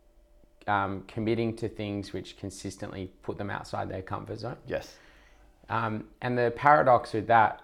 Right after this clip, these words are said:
Speaker 1: I think, is because we first need to, um, think outside of our comfort zone in order to get outside of it.
Speaker 2: Yes.
Speaker 1: So <laughs>
Speaker 2: Well, you gotta go and find the edges, don't you?
Speaker 1: That's right.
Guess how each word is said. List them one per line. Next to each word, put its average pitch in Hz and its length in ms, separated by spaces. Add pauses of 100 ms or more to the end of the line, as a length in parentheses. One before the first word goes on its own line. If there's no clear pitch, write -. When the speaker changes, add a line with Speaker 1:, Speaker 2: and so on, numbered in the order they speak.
(120)
Speaker 1:
I 113 200
think, 101 340
is 104 180
because 107 680
we 107 120
first 120 420
need 104 260
to, 98 380 (120)
um, 95 340 (300)
think 110 260
outside 113 500
of 104 100
our 98 120
comfort 104 360
zone 98 280
in 101 100
order 101 220
to 95 160
get 110 180
outside 98 480
of 95 100
it. - 160 (220)
Speaker 2:
Yes. 92 460 (200)
Speaker 1:
So 120 260
<laughs> - 960
Speaker 2:
Well, 104 100
you 98 100
gotta 113 180
go 110 100
and 98 120
find 95 220
the 95 80
edges, 98 360
don't 107 280
you? 87 60
Speaker 1:
That's 127 220
right. 131 340